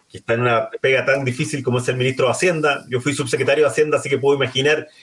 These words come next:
buena parte del, de la responsabilidad que tiene. Le diría que lea un poquito más la Constitución, entonces. Si todavía no encuentra nada que lo preocupa, es que quizás requiere una segunda lectura.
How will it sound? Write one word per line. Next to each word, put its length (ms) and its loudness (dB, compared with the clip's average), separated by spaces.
buena 300 0
parte 320 0
del, 340 0
de 80 2
la 80 2
responsabilidad 500 2
que 100 2
tiene. 400 -2
Le 120 -4
diría 280 2
que 120 0
lea 140 4
un 120 -4
poquito 320 2
más 180 0
la 140 2
Constitución, 460 -8
entonces. 360 -16
Si 100 -18
todavía 200 4
no 80 2
encuentra 400 2
nada 240 4
que 80 2
lo 100 4
preocupa, 540 0
es 140 -2
que 120 -6
quizás 280 -2
requiere 280 2
una 120 2
segunda 400 0
lectura. 440 -4